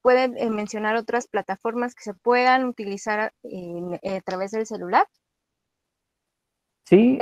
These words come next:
Speaker 1: ¿Eh,
Speaker 2: eh, Educaplay no es, o Educaplay es una de ellas, ¿eh? Educaplay es, es una de ellas que puedes utilizar a través del celular, este, Kahoot, eh, Powtoon, Powtoon también nos, nos ayuda, este, incluso, eh, Canvas, este,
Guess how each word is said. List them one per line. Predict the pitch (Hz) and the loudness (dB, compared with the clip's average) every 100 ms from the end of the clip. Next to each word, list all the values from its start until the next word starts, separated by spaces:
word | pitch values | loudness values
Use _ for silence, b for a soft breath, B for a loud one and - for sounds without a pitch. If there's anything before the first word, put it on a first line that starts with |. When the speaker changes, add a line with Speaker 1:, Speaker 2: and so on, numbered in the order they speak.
| 233 | 8
Speaker 1:
¿Eh, | 165 170 | 8 8
Speaker 2:
eh, | |
Educaplay | 156 170 160 - 185 202 | 8 6 6 8 8 8
no | 208 | 6
es, | 202 - | 4 4
o | 175 | 4
Educaplay | 175 - - 190 | 6 4 6 4
es | 233 | 4
una | 208 196 | 4 6
de | 180 | 8
ellas, | 196 165 196 | 6 4 -2
¿eh? | 240 | -2
Educaplay | 151 156 160 - 170 190 | 0 0 -2 2 2 4
es, | 196 190 - | 2 0 -4
es | 160 156 | -2 0
una | 175 180 | 2 4
de | 180 | 4
ellas | 185 | 0
que | 156 | 0
puedes | 160 160 | 2 2
utilizar | 180 139 127 143 | -2 -4 0 0
a | 151 | 0
través | 135 131 | 2 2
del | 147 139 | 2 0
celular, | 127 123 123 160 185 175 b b - | 0 2 4 6 4 2 b b 0
este, | 135 127 _ 135 123 120 117 117 - | 0 0 _ 2 4 4 2 -2 -2
Kahoot, | 123 110 160 196 196 190 b b - | -4 2 6 8 8 6 b b 2
eh, | 147 135 127 - | 6 6 4 6
Powtoon, | 165 165 - 165 220 240 | 6 6 6 6 8 6
Powtoon | 202 185 190 185 196 | 6 6 6 4 4
también | 165 156 165 202 202 | 2 2 2 2 0
nos, | 156 156 | 0 0
nos | 139 | -2
ayuda, | 143 135 156 185 185 _ _ - | -2 2 6 4 2 _ _ -4
este, | 143 - | -4 0
incluso, | 143 131 143 143 160 156 143 120 - | -2 2 2 6 8 10 10 6 4
eh, | 127 - | 2 6
Canvas, | 160 170 175 175 175 - - | 6 8 8 8 6 0 -4
este, | 139 135 - - 131 123 123 123 117 123 | -2 -2 -4 2 4 4 2 0 -2 -4